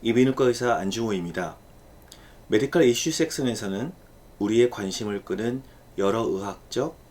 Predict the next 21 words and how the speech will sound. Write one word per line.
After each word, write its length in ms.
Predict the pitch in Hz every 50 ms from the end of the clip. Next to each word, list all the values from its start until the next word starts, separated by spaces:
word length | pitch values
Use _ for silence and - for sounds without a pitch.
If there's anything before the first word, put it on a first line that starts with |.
| - - - - - -
공공건강 640 | - 110 113 113 135 135 139 123 117 107 120 120
관련한 360 | 113 - 101 95 101 107 104 92
이슈를 320 | 85 85 - - 104 98
모아서 560 | 90 85 82 82 82 82 - - 101 101 98 - - - - - - -
제 140 | - - 113
나름대로 480 | 104 90 - 107 120 123 123 123 127
정리해서 540 | 123 - 107 98 104 107 107 104 98 - 110
말씀드리려고 680 | 95 87 - - 107 104 95 90 98 92 92 85 -
합니다. 380 | 101 101 90 82 - - - - - - - - - - - - - - - - - - - - - - - - - - - - - - - - - - - - - -
우선 480 | - 120 - 160 165 160 139 101 - -
말씀드리려고 760 | 78 107 110 - - 151 147 147 143 135 139 131 127 127 123
하는 260 | 127 123 120 120 123
첫 240 | 123 - 143 - -
번째 600 | - 139 139 135 131 - - 127 123 123 120 92 98
메디컬 340 | 101 101 110 104 - 117
이슈는 480 | 95 87 85 - - 87 87 90 120 160 - - - - - - - - - - - - - - - - - - - - - - - - - -
우한발 640 | 98 104 123 131 123 117 117 113 120 131 139 143
신종 440 | - - 160 156 147 151 143 143 135
코로나 380 | - - 139 131 127 127 127
바이러스 440 | 123 117 107 101 104 107 107 - -
관련입니다. 680 | - 101 90 92 101 98 95 87 80 78 76 76 71